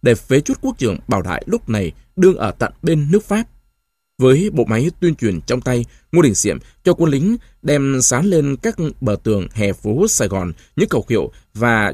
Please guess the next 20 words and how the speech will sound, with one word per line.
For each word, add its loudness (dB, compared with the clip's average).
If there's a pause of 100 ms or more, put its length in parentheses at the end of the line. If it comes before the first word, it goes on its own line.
(120)
cho 2
loa 2
phóng -6
thanh -4
đọc -6
xa -2
xả 0 (240)
ngày 2
đêm 0 (100)
ca -2
ngợi -6 (360)
cụ 4
Ngô 4
Chí -2
Sĩ 0 (300)
để 0 (140)
đánh -2
lừa -2 (120)
cử -2
tri. -2